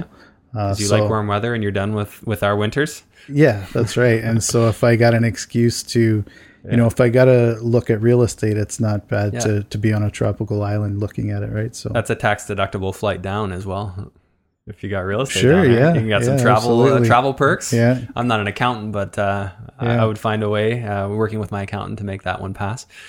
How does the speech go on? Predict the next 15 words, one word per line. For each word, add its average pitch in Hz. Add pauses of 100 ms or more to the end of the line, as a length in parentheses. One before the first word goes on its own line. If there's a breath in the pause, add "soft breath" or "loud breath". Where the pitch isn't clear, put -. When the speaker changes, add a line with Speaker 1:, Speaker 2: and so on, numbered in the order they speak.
(140 loud breath)
Speaker 2:
Yeah. 117
Speaker 1:
Um, 98 (400)
yeah, 123
okay. 113
Speaker 2:
Absolutely. 120 (380 soft breath)
Speaker 1:
Uh, 104
Speaker 2:
Yeah. 113
Speaker 1:
what's 117
your, 117
uh, 110 (140)
favorite 113
food? 98 (880 loud breath)
Speaker 2:
Favorite 139
food? 117 (140)
Um, 110